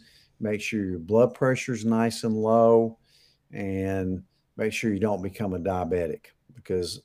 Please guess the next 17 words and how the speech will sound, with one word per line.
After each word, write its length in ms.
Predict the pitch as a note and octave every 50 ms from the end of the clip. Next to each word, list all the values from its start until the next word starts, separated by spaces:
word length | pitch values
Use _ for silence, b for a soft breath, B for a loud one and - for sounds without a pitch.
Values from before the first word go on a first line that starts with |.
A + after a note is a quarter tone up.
| _ _ b b b b b b b b -
you 120 | A2 G#2+
know, 120 | G#2+ G#2 G2+
when 120 | G#2 A2
you're 120 | B2+ C#3
getting 260 | C#3+ C#3+ D3 - A#2 A#2+
up 140 | A#2 A2+ -
to 100 | F#2+ D2+
two 260 | - - C3+ B2 A#2
point 300 | - - A2 G#2 G#2 G#2
oh, 180 | A2+ A#2 G#2 F#2
you're, 300 | F2+ F#2 G#2+ - - - -
you, 200 | - G2+ G2 G2+ - _ _
you 120 | _ G#2+ F2+
know, 300 | - F#2 F#2 F#2 F#2 _ b b b b b b b -
you're 120 | A#2 A2 G2+
headed 320 | A2+ A#2 G#2+ G2+ F2+ -
towards 460 | - - G2 F#2+ F#2 E2 - - -